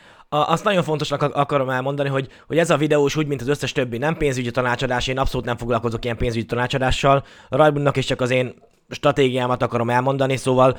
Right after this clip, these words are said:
abszolút nem akarom befolyásolni, hogy mit, hogyan csinál, teljesen az ő pénze. Szerintem Rajmund az ráadásul jobb befektető is, mint én vagyok, meg valószínűleg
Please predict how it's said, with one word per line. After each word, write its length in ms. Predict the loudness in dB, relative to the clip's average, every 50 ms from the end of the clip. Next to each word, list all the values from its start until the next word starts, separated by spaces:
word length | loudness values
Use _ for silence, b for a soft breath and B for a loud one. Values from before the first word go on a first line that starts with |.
| B B B
abszolút 300 | 6 6 6 6 4 2
nem 120 | 0 0
akarom 260 | 0 0 0 0 0
befolyásolni, 540 | 2 0 0 2 2 2 2 0 0 -2 -2
hogy 100 | -2 -2
mit, 80 | -2 -2
hogyan 200 | -2 -4 -4 -4
csinál, 440 | -4 -4 -2 0 2 2 0 0 -4 -6 -2
teljesen 320 | 0 0 2 0 0 -2
az 100 | -2 0
ő 120 | 0 0 2
pénze. 440 | 2 2 2 2 0 -2 -2 B B B B B B
Szerintem 420 | B -2 -2 0 0 0 0 0 2
Rajmund 360 | 4 6 6 6 6 4 2
az 160 | 2 0 0 -2
ráadásul 380 | -2 0 0 0 0 0 0
jobb 120 | 0 2 4
befektető 440 | 4 2 2 2 -2 -2 -2 -2
is, 120 | -2 0 0
mint 200 | -2 -2 -2 -2
én 120 | -2 0
vagyok, 220 | 2 2 0 0 0
meg 120 | -2 2
valószínűleg 440 | 4 4 4 4 2 -2 -2 -4